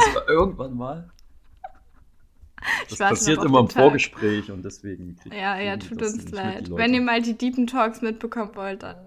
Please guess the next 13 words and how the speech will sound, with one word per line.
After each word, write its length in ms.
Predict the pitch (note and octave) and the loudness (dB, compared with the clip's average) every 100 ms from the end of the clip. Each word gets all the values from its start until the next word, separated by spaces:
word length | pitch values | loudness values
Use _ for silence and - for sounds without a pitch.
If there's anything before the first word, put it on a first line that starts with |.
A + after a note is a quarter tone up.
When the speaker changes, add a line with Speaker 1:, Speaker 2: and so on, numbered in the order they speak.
| - - - - - | -20 -20 -20 -20 -4
Speaker 2:
werdet 380 | G#3+ A#3 A3+ - | 2 2 2 0
Gast 240 | A3 A#3 | -2 0
in 60 | A3+ | -6
diesem 160 | G#3+ A3 | -4 -6
Podcast, 500 | A#3+ A3+ - A3+ G#3 | -6 -8 -8 -8 -8
dann 100 | G#3 | -10
könnt 160 | G#3+ | -8
ihr 100 | F3+ | -10
auch 40 | F#3+ | -10
die 100 | G3 | -10
Vorgespräche 680 | - F3+ F#3+ - F#3 F#3+ | -8 -10 -12 -12 -14 -12
mithören. 180 | F#3+ - | -10 -6
Speaker 1:
Richtig, 380 | C#3 G#3+ F#2+ | -4 -2 -4